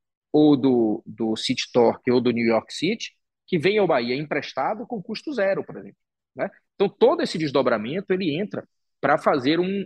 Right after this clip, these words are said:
digamos assim, uma série de fatores que nos leva a crer de forma muito óbvia que se de,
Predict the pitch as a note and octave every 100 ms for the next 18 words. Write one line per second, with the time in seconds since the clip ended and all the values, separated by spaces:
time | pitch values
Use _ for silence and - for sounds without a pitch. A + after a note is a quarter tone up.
0 | - B2+ C#3 D3 C#3 - D3 E3 - _
1 | _ - F3+ F#3+ - G#3+ C#4 C4+ D3+ D#3
2 | D3 D#3 - A2+ A#2+ F#3 - - _ _
3 | _ _ - F3+ A3 D3 C#3+ C3+ C3 -
4 | A2+ A2+ A#2+ C3+ B2 C3 G3 F3+ A#2+ B2
5 | D#3+ A#3 _ _ _ - D#3+ D3 A2 -
6 | _ _ - - - G#3+ F#3+ A3+